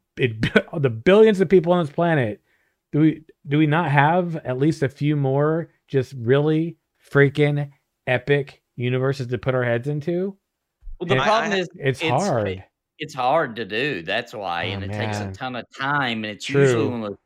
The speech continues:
Speaker 2: things where everybody's like, "Look, I gotta release a book or a whatever by
Speaker 3: Yes.
Speaker 2: this time frame," so,
Speaker 3: Contracts,
Speaker 2: yeah.
Speaker 3: deadlines, payments. I mean, this took us, obviously, you know, we started from scratch,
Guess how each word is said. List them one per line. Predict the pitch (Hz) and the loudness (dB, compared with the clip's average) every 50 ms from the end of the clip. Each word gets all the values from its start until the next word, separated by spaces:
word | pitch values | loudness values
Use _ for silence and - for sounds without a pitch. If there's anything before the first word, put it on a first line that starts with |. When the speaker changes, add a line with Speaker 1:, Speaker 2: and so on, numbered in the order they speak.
| _ _ | _ _
Speaker 2:
things | 147 147 147 147 135 - 117 | -8 -6 -6 -6 -8 -8 -6
where | 117 110 104 101 | -4 -2 0 -2
everybody's | 101 95 87 104 104 104 95 107 | -2 -4 -4 -6 -6 -6 -6 -8
like, | 101 95 - | -10 -10 -8
"Look, | 104 113 127 127 - | -4 -4 -4 -4 -2
I | 110 104 113 117 | -2 -4 -4 -4
gotta | 113 110 120 110 107 104 | -4 -4 -4 -4 -4 -4
release | 95 95 98 90 90 101 117 120 117 - - - - - _ | -6 -8 -10 -8 -8 -8 -8 -8 -8 -10 -10 -10 -12 -12 _
a | 92 92 90 87 | -8 -8 -8 -8
book | 80 76 101 98 104 113 117 - - | -10 -8 -6 -6 -6 -6 -8 -12 -14
or | - 98 92 90 | -10 -8 -6 -6
a | 90 92 92 | -6 -6 -8
whatever | 85 80 101 101 95 98 98 101 95 90 | -8 -8 -8 -6 -6 -6 -6 -6 -8 -6
by | 85 90 90 | -6 -6 -6
Speaker 3:
Yes. | |
Speaker 2:
this | 85 101 101 - _ _ | -6 -10 -12 -14 _ _
time | 98 104 117 135 151 151 143 | -6 -4 -2 -2 -4 -4 -4
frame," | - - 143 143 - - 180 156 147 143 143 | -4 -4 -4 -2 -4 -4 -4 -4 -4 -4 -6
so, | 90 90 | -6 -8
Speaker 3:
Contracts, | 87 - - - - _ _ - 127 123 | -8 -10 -10 -12 -14 _ _ -10 -10 -8
Speaker 2:
yeah. | 120 95 90 123 123 | -6 -4 -4 -4 -6
Speaker 3:
deadlines, | 120 117 117 113 110 110 107 - - - - - _ | -8 -10 -12 -14 -18 -20 -20 -18 -18 -18 -20 -18 _
payments. | - 120 117 110 110 110 107 104 - - - - | -12 -10 -10 -10 -12 -14 -16 -16 -18 -20 -20 -20
I | _ - - _ _ - | _ -20 -20 _ _ -12
mean, | 127 127 | -8 -6
this | 160 220 - - | -6 -6 -6 -8
took | - 208 190 - | -8 -10 -6 -4
us, | 170 156 143 139 - - - _ _ _ _ - | -4 -4 -4 -6 -8 -14 -18 _ _ _ _ -4
obviously, | - 165 180 190 180 - - 175 156 139 | -2 -2 -2 -4 -8 -8 -8 -10 -10 -10
you | - 135 | -10 -10
know, | 131 123 | -12 -10
we | 123 131 196 233 | -10 -12 -12 -12
started | - - 247 233 226 214 185 - | -8 -4 -2 -2 -2 -2 -6 -8
from | - 147 123 | -12 -14 -14
scratch, | - - - 110 95 - - - - - - | -12 -10 -8 -8 -8 -10 -12 -14 -14 -14 -14